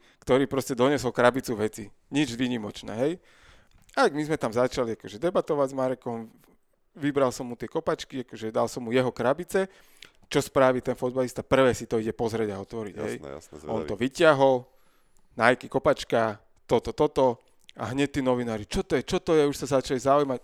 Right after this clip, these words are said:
Speaker 1: hneď ho s tým fotili. Na druhý deň Nový čas. <laughs> Celá strana Nike spravilo fotbalistom špeciálne kopačky na zápas v Prahe. To vtedy celý národ akože, eh,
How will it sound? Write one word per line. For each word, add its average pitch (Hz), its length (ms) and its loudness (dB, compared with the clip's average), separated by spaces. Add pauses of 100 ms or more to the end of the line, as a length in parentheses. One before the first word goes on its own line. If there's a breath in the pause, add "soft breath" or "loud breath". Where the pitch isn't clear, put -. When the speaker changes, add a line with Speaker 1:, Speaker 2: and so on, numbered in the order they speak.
Speaker 1:
hneď 135 240 0
ho 151 100 2
s - 60 -6
tým 139 160 -8
fotili. 131 380 -8 (420 soft breath)
Na 110 160 -4
druhý 123 260 -2
deň 226 220 -4
Nový 117 240 -2
čas. 208 320 -8
<laughs> - 540 -12
Celá 143 260 0
strana 131 560 -4 (300 loud breath)
Nike 143 680 0
spravilo 135 800 -2
fotbalistom 131 640 -2
špeciálne 135 560 -2
kopačky 143 480 -4
na 127 140 -4
zápas 185 340 -4
v - 80 -20
Prahe. 123 320 0 (380 loud breath)
To 131 100 -6
vtedy 127 240 -2
celý 147 240 4
národ 131 320 4
akože, 120 420 -2 (120)
eh, 107 960 0